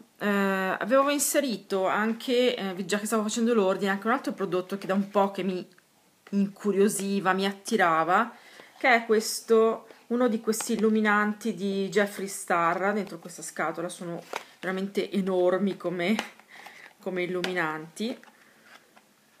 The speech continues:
Questo qui anche l'ho pagato, non mi ricordo, non ho controllato sul sito, però c'era lo sconto, forse l'ho pagato diciassette euro, non l'ho pagato prezzo pieno comunque.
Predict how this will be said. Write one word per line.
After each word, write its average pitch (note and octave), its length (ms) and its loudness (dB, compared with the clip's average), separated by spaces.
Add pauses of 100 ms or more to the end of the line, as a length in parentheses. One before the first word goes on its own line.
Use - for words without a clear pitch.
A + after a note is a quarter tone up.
(2250)
Questo G3+ 280 -8
qui G#3+ 120 0
anche F#3+ 300 0
l'ho F#3 120 2
pagato, F#3+ 520 0
non G#3+ 320 0
mi A3 100 2
ricordo, B3 640 0
non A3 180 2
ho A3 100 0
controllato A3+ 520 -2
sul A3+ 220 -6
sito, C#4 760 0 (640)
però A#3 220 10
c'era A#3 260 4
lo G#3 80 4
sconto, F3+ 640 -4
forse C4 260 -2
l'ho F#3 100 2
pagato F#3+ 340 -2
diciassette E3+ 720 -2
euro, E3+ 240 -6
non F3+ 240 -6
l'ho F#3+ 140 4
pagato F3+ 340 -4
prezzo E3+ 340 -6
pieno E3 380 -4
comunque. E3 680 -4